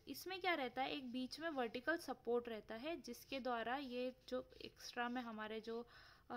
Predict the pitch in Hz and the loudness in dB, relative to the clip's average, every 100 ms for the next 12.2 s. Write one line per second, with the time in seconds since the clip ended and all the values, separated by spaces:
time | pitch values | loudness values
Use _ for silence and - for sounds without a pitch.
0 | 240 247 - 262 233 220 226 220 233 320 | 0 -2 4 2 4 0 0 0 0 0
1 | 277 233 233 220 240 220 233 226 262 247 | 0 0 0 -2 -2 0 4 6 4 2
2 | 226 220 202 269 330 294 240 - 226 214 | -2 -2 -2 -2 0 2 2 2 0 0
3 | 208 190 - 185 - - - 320 370 359 | -6 -8 -12 -16 -18 -20 -12 -8 -6 -6
4 | - - - 269 262 277 254 339 - - | -2 -2 2 0 0 -2 0 -2 -4 -12
5 | - - - - - 311 403 415 294 254 | -18 -20 -20 -4 6 10 10 8 6 6
6 | 240 240 254 247 240 269 330 392 - 277 | 6 4 6 6 4 0 0 -2 0 2
7 | 233 220 202 - - 254 - 302 294 262 | 4 4 0 -2 -8 -6 -4 0 2 4
8 | 262 254 339 294 226 226 220 285 349 - | 2 4 4 4 2 2 0 -2 -4 0
9 | 220 - 196 - - - - 269 311 240 | -2 -2 -8 -10 -20 -4 4 6 6 4
10 | - 208 - - - - - - 311 - | 2 0 -2 -10 -14 -20 -4 0 0 2
11 | 294 254 247 240 320 262 220 214 208 226 | 2 2 0 0 -2 -2 -4 -4 -4 -4
12 | 277 | -2